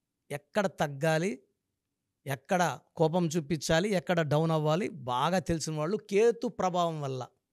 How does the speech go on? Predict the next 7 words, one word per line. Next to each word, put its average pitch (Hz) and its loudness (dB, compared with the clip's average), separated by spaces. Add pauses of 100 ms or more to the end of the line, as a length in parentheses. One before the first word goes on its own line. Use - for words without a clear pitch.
(520)
So, 175 0
highly 254 2
knowledgeable 196 4 (100)
people, 233 0 (640)
ఎక్కువ 175 0
మంది 190 4
డాక్టర్స్, 147 -4